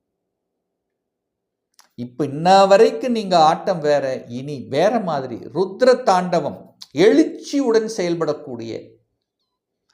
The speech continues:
அப்படியே என்ன சொல்றது, ஒரு தன்னம்பிக்கையுடன் செயல்படக்கூடிய ஒரு காலகட்டமாக நிச்சயமாக இந்த சனி பகவான் வக்ர நிவர்த்திக்கு அப்புறம் அமையுங்கிறதுல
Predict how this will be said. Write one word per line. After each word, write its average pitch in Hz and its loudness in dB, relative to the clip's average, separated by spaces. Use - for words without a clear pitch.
அப்படியே 180 2
என்ன 135 -12
சொல்றது, 113 -10
ஒரு 120 -8
தன்னம்பிக்கையுடன் 196 -6
செயல்படக்கூடிய 127 -10
ஒரு 123 -8
காலகட்டமாக 143 -2
நிச்சயமாக 143 -6
இந்த 107 -16
சனி 135 -8
பகவான் 127 -6
வக்ர 113 -10
நிவர்த்திக்கு 147 -4
அப்புறம் 196 -4
அமையுங்கிறதுல 175 -2